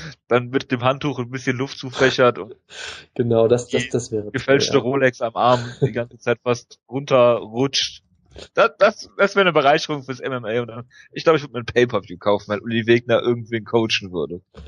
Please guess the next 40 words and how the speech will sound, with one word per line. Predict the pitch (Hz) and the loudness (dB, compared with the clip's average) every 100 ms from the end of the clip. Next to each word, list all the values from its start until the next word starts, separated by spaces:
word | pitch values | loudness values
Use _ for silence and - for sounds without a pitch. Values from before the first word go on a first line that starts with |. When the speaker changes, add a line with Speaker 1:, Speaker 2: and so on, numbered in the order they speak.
| - _ _ | -20 _ _
Speaker 2:
Genau, | 127 104 | 2 2
das | 113 - - | 0 -4 0
wäre | 110 - | 0 0
absolut | - 117 - | -2 -6 -4
großartig. | 113 104 104 | -4 -2 -2
Natürlich | 113 127 147 | 0 2 2
am | |
besten | 123 120 - | 2 0 -2
Dennis | 117 110 104 | -4 -2 -2
Siver, | - 120 120 | -2 0 2
aber | 120 107 | 2 0
das | 104 - | 0 0
wäre | 107 | 0
immer | 107 | 2
eine | 107 - | 0 0
tolle | 123 117 | 0 2
Kombination. | 117 117 113 113 120 127 143 _ _ | 2 2 2 0 -2 -2 -4 _ _
Speaker 1:
<laughs> | - 120 - - | -12 -8 -4 0
Dennis | 190 - - 180 160 - | 0 0 0 2 2 0
Siver | 135 160 - - 135 | -4 -4 -4 0 0
in | 131 127 | 0 -2
der | 123 - | -4 -4
Ecke, | - - - 110 | -6 -6 -6 0
hervorragend. | 135 131 _ 123 123 127 - - - _ - - - - - - | 0 -2 _ -16 -12 -12 -10 -14 -14 _ -20 -18 -16 -14 -16 -10
Ich | 202 - | -10 -2
glaub, | 175 160 | -2 0
Dennis | 160 156 | 2 2
Sievers | 131 190 165 - | 0 0 0 0
Ecke | - - | -6 -4
ist | 247 185 | -6 -2
auch | 165 | -2
eigentlich | 156 180 175 | 0 0 -2
nur | 180 | -4
dafür | 175 156 | -6 0
da, | 160 | -2
um | 156 | -2
die | 131 | -8
Zeit | - 113 110 | -2 -2 -2
durchzusagen, | 113 104 104 98 90 95 | -10 -12 -10 -8 -6 -10
oder? | 107 160 | -6 -6